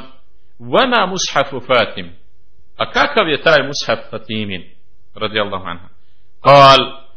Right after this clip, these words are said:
„Mushafun fihi mislu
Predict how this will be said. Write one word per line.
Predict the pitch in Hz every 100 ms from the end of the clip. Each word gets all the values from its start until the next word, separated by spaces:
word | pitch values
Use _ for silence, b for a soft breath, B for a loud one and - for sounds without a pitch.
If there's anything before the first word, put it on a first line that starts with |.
| - - -
„Mushafun | 151 185 - 147 123 107 107 - - - - -
fihi | 156 190 180 165 160
mislu | 196 202 -